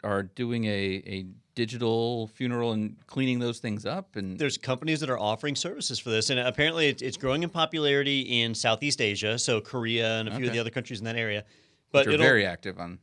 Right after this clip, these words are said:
Speaker 1: on social
Speaker 2: Uh,
Speaker 1: media.
Speaker 2: they are. I
Speaker 1: Yeah.
Speaker 2: mean, it's, it's a big deal for them, and, and it, it's spreading that way into other countries too. And, you know, we have things like in, in Europe, they have the right to forget,
Speaker 1: Mm-hmm.
Speaker 2: where you, you can have your data removed from the internet.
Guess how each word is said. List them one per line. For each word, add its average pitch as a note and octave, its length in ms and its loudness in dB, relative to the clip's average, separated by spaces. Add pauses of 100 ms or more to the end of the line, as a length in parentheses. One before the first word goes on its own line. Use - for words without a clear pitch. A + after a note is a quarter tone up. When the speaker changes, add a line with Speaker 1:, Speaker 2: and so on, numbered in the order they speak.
(160)
Speaker 1:
on F#2+ 160 -10
social - 180 -8
Speaker 2:
Uh, G#3+ 60 -4
Speaker 1:
media. F3+ 160 -2
Speaker 2:
they C#3 120 6
are. A#3 200 4
I G#2+ 80 2
Speaker 1:
Yeah. - 80 2
Speaker 2:
mean, A#2+ 80 2
it's, E3 160 -2
it's F#3 140 -8
a D#3 40 -6
big B2+ 160 -2
deal A#3 140 -8
for E3 100 -10
them, C#3+ 160 -6
and, F3 220 -4
and G3 120 2
it, A3 160 -4
it's G3 160 -2
spreading D3+ 380 2
that C#3+ 160 4
way B2+ 160 4
into B2 180 0
other A2+ 160 -2
countries B2 460 -6
too. C#3 320 0
And, C3 140 -2
you F#3+ 140 0
know, G3+ 40 2
we F#3+ 120 2
have B3+ 180 -2
things A3+ 200 -4
like D#3+ 280 0
in, B2+ 360 -2 (120)
in B2 160 0
Europe, C3+ 260 2
they B2+ 60 2
have A#2+ 140 2
the A2 80 -4
right A2 180 2
to A#2 80 -8
forget, G#2+ 480 -2 (320)
Speaker 1:
Mm-hmm. C3 140 -6
Speaker 2:
where B2+ 340 6
you, A#2+ 180 2
you A#2 220 0
can B2+ 160 -6
have B2 340 2
your A#2+ 140 0
data A#2+ 260 2
removed A2+ 540 -2
from A#2 240 -4
the G#2 80 -4
internet. B2 420 0